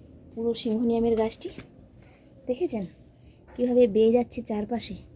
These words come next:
দেখুন, এ পুরো একদম বেয়ে, পুরো দেখুন কিভাবে বেয়ে যাচ্ছে চারপাশে, দেখেছেন? তো এই সিংহনিয়ামের গাছটির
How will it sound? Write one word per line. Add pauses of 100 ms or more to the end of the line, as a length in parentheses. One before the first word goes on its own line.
(1000)
দেখুন, (320)
এ (100)
পুরো (140)
একদম (1200)
বেয়ে,
পুরো
দেখুন (140)
কিভাবে
বেয়ে
যাচ্ছে
চারপাশে,
দেখেছেন? (720)
তো (280)
এই (100)
সিংহনিয়ামের
গাছটির